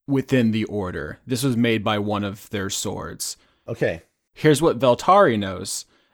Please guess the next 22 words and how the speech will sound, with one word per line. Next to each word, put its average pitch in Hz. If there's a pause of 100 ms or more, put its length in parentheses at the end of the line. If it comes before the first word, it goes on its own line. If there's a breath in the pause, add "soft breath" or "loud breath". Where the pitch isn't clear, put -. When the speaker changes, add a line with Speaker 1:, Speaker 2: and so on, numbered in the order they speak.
Speaker 1:
The, 110
the 110
person 127
who 120
gave 113
the 117
c-, -
the 113
corrupt 117
order 110
to 107
slaughter 110
the 104
orc 107
civilians 113
that 107
led 107
to 107
Roland 104
being 104
kicked 110
out, 117